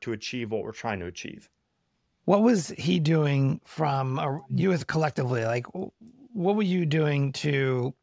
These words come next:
Speaker 2: actually generate the business? Like, how are you getting the leads and appointments? Was it mostly outbound? Was it a combination of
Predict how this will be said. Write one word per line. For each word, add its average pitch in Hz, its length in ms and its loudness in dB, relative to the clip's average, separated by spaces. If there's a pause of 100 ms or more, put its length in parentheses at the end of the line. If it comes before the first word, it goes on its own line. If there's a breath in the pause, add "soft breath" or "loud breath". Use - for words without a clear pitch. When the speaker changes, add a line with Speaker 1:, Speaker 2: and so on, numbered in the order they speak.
(120)
Speaker 2:
actually 131 640 -2 (120)
generate 135 560 0 (100)
the 156 120 0
business? 127 540 -2
Like, - 80 -6
how 131 140 2
are - 20 4
you 165 120 2
getting 156 260 2
the 135 60 2
leads 170 420 0
and 135 80 0
appointments? 143 580 -2
Was 135 180 -2
it 135 140 -4
mostly 143 520 -2
outbound? 208 560 0
Was 139 200 0
it 127 120 0
a 131 60 -4
combination 127 640 -2
of 117 140 -6